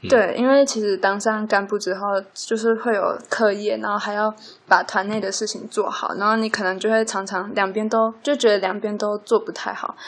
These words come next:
Speaker 2: 可是如果，就是我常常会觉得得到最大的回馈是在可能仁爱医院表演的时候，那个当下那个小朋友回应我们的声音还是笑声，然后就会让我觉得说，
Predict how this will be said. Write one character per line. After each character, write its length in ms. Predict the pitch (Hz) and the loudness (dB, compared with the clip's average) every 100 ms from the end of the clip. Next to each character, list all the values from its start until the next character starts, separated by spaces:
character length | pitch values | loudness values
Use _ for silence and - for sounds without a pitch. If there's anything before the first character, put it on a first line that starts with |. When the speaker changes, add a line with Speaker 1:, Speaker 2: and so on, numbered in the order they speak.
| - | -16
Speaker 2:
可 100 | - | -4
是 160 | 220 262 | 2 4
如 100 | 226 | 4
果， 340 | 220 202 190 185 - - - _ _ _ _ _ | 4 6 6 2 -12 -20 -20 _ _ _ _ _
就 120 | 294 | 0
是 80 | 311 | 4
我 160 | 240 | 6
常 220 | 196 214 208 | 4 2 2
常 220 | 208 208 | 2 4
会 300 | 240 233 233 _ - | 4 4 0 _ -2
觉 140 | 202 | 2
得 180 | 190 190 | 6 6
得 160 | 190 196 | 6 2
到 180 | 214 214 | 2 0
最 240 | 214 220 | 2 0
大 180 | 208 196 | 4 2
的 140 | 190 | 2
回 120 | 190 190 | -4 -2
馈 220 | - 208 | 0 0
是 160 | 202 208 | 0 0
在 300 | 208 208 202 - - - | 0 0 -6 -14 -14 -6
可 80 | |
能 240 | 202 202 202 | -4 -2 -2
仁 120 | 196 | -2
爱 160 | 214 220 | 2 2
医 160 | 202 | 0
院 380 | 196 214 202 202 196 - _ | -2 -2 -4 -10 -14 -20 _
表 180 | - 202 | 4 4
演 120 | 202 | 4
的 120 | 180 | 0
时 220 | 180 - 175 | -2 -4 -6
候， 300 | - 196 - | -6 -6 -2
那 100 | 240 | 2
个 120 | 220 | 2
当 260 | 202 196 196 | 4 0 0
下 200 | 220 202 | -2 0
那 120 | 202 | -2
个 160 | 180 | -4
小 160 | 170 190 | -2 -4
朋 180 | - 208 | -4 -4
友 160 | 196 | -2
回 300 | 185 - 196 | -2 -2 -2
应 180 | 185 226 | 0 -2
我 60 | 196 | -2
们 240 | 185 175 | -4 -6
的 260 | 185 208 214 - - | -6 -8 -8 -18 -6
声 320 | - 214 202 | -2 0 -2
音 180 | 208 208 | -4 -2
还 160 | 196 | -2
是 160 | 196 214 | -2 -2
笑 260 | 214 214 185 | 2 2 0
声， 220 | 185 185 | -6 -8
然 80 | 196 | 0
后 160 | 214 | 0
就 160 | 226 247 | 4 4
会 80 | 240 | 6
让 160 | 233 | 4
我 80 | 202 | 2
觉 140 | 190 | -2
得 100 | 190 | -2
说， 320 | 180 185 208 | -2 -4 -6